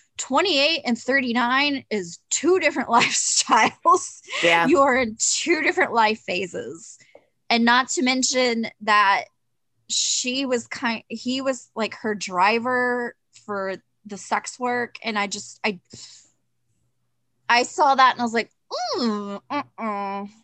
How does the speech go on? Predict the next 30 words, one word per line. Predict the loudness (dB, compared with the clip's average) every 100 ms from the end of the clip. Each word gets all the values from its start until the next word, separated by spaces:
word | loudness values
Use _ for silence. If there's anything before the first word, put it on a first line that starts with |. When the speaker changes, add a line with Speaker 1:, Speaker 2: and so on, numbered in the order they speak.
| -10
Speaker 1:
no | -4 -2 0
me | 0
gusta." | -2 -6 -8 -6 -4 -4 -6 _ _ _ _ -4 4
Speaker 2:
Well, | 8
he | 8
Speaker 1:
So | 6
Speaker 2:
could | 4
have | 2
very | 8 10 12 10
well | 8 8
just | 6 2 2 4
been, | 6 6 4 0 0
like, | 4 4 0 -14 _ -2
her | -2
pimp, | 0 2 4 6 2 _ -18 -8 -2
the | 2
way | 4 4
it's | 2 2
Speaker 1:
Right. | 4 4 4 4
Speaker 2:
the | 6
way | 8 8
you've | 6 4
described | 2 2 2 4 4
Speaker 1:
Exactly. | 0 -4
Speaker 2:
it, | -2 -4 -4 _ _
and | -8
with | -6
her | -2 -2
being | -2 -4 -2
younger | -2 0 0 0 2 2 0